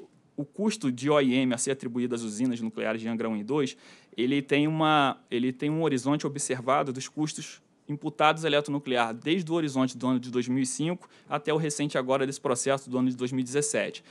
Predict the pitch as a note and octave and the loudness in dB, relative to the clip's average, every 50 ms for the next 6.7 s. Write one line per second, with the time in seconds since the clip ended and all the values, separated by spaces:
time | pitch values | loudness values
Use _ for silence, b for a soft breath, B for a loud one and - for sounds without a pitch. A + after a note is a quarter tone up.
0 | B B B - D3+ D#3+ E3+ F#3 G3 G3+ G3 F3 F#3 F3+ F#3 F3+ D3+ C3 D3 E3+ | B B B 4 4 6 6 6 4 4 4 0 2 2 2 0 0 -2 0 0
1 | G3 G3+ D#3 C3+ D3+ E3 G3 - - - - F3+ F3+ G3 G3+ B B B B B | 0 0 0 -2 -6 -6 -6 -6 -8 -4 -2 -2 0 0 -2 B B B B B
2 | B B B B - C3 C#3 D3 D3+ D#3 D#3 D#3+ E3 - - C#3+ C3 C3+ D#3 - | B B B B 6 6 8 8 8 6 4 0 -2 0 2 4 6 6 6 4
3 | - E3+ E3 E3 E3+ E3 D#3 D3 D3 - C#3 C#3 D3 D#3 D#3+ D3 - D3 D3 D3 | 0 -2 0 -2 -2 -4 -4 -4 0 2 4 4 4 4 2 2 2 0 0 2
4 | D3 C#3+ C#3+ D#3 E3 - - D3+ D#3 - - D#3 D3 - - D#3 C3 C3 A#2+ B2 | 0 2 2 0 -2 -2 -6 -6 -4 -4 -4 -4 -4 -4 -2 -2 -2 -2 0 2
5 | B2 B2 B2+ C3 C#3 D3 - b b b b b b b _ - B2 C3+ C#3 C3+ | 2 2 2 2 -2 -8 -14 b b b b b b b _ 2 2 4 4 2
6 | - D#3+ D#3 - E3 D#3 C3 A#2 A2+ G#2+ G2+ F#2 F#2+ F#2 | 0 -2 0 2 2 4 4 2 0 0 -2 -6 -10 -14